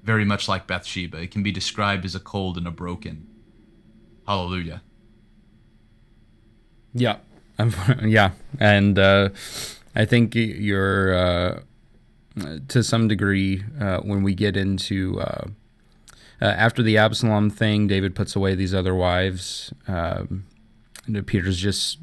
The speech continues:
Speaker 2: remains with Bathsheba alone while taking care of those that were formerly his wives. Um, and it's Bathsheba and Nathan in the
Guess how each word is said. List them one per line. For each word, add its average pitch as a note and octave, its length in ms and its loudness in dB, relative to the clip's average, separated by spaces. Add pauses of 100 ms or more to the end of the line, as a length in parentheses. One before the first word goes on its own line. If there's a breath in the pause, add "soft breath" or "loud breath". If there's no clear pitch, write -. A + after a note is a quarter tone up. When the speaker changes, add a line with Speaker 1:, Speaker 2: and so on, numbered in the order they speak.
(120)
Speaker 2:
remains G2 540 2
with G2 160 -4
Bathsheba F#2+ 580 0
alone G2 500 0 (920 soft breath)
while G#2 160 2
taking F#2+ 320 0
care F#2 240 0
of E2+ 300 -4 (760)
those G2 300 2
that F#2+ 100 -2
were G2 120 -2
formerly F#2 440 0
his F2 200 -4
wives. E2+ 400 -4 (760 soft breath)
Um, F2 600 -2 (720)
and A2+ 200 2
it's G2+ 120 -2
Bathsheba G2+ 840 2
and G2 240 2
Nathan F#2 760 -2
in F#2+ 280 0
the F#2 460 -2